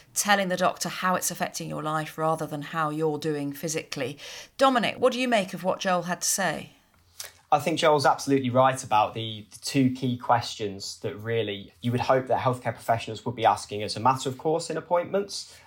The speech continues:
Speaker 2: about quality of life. We carried out some research a couple of years ago which found that, unfortunately, these conversations aren't taking place,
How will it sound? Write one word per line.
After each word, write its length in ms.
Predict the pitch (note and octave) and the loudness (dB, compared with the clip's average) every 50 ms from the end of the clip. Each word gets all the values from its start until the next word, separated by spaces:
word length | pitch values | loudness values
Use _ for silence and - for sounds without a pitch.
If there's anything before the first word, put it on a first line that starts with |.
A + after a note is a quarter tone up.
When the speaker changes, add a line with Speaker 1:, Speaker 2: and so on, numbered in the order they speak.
| _ - | _ 0
Speaker 2:
about 560 | B2+ B2 C3+ C3+ C3+ C3 C3 - - - _ | 4 4 6 6 6 6 4 2 -6 -16 _
quality 480 | - - D3 C#3+ C3 B2 - - B2+ A2+ | 0 4 4 4 4 4 0 -2 -2 -4
of 120 | G#2 - | -2 2
life. 360 | G#2+ F#2+ F#2+ F#2+ - - - _ _ _ _ _ - - - - _ - | 2 4 4 2 0 -6 -18 _ _ _ _ _ -20 -20 -20 -20 _ 0
We 160 | - F#3+ G3 | 2 2 2
carried 260 | F#3+ - D#3+ C#3 E3 C3 | 4 4 4 6 6 6
out 140 | G#2+ - | 4 4
some 100 | - B2 | 0 -6
research 380 | A2 A2 - - F#2+ F#2 - - | -6 -6 -6 -4 -4 -6 -6 -6
a 20 | |
couple 240 | - - C#3 C3+ - | -2 -2 -2 0 0
of 100 | B2 A#2+ | -2 -2
years 280 | A#2+ A2 G2+ F2+ - - | -2 -4 -4 -4 -6 -4
ago 260 | - F2 D2+ C#2 - - - - - - - - _ _ _ _ | -2 0 0 0 -2 -6 -16 -20 -20 -20 -20 -20 _ _ _ _
which 220 | - B2 G#2+ - - | -4 -2 -2 -2 2
found 380 | - B2 A#2 A#2+ A#2+ A#2+ A2+ | 4 6 6 6 4 2 4
that, 280 | A#2 G#2+ G#2+ - - - - | 6 6 6 6 4 0 -4
unfortunately, 760 | C3 B2+ B2 - D#3 D3+ C#3+ D3 - C3+ A#2 F2+ - A2+ A2 - | -6 -6 -2 2 4 6 6 4 4 0 -2 -2 -4 -8 -4 -2
these 180 | C3 B2+ B2 B2 | 0 0 0 2
conversations 880 | - - A#2+ A2+ A2+ - - A2 A2+ A2 - A2 G#2+ G2+ - - - - | 2 0 0 0 0 0 2 2 2 0 -4 -6 -8 -8 -10 -10 -6 0
aren't 320 | - B2+ A#2+ B2+ B2+ - - | 4 4 4 4 4 0 -2
taking 320 | G#2+ F#2+ F2+ - - - | -4 -6 -6 -8 -12 -18
place, 520 | - - - - - - - - - - | -12 -8 -8 -8 -8 -10 -12 -14 -14 -16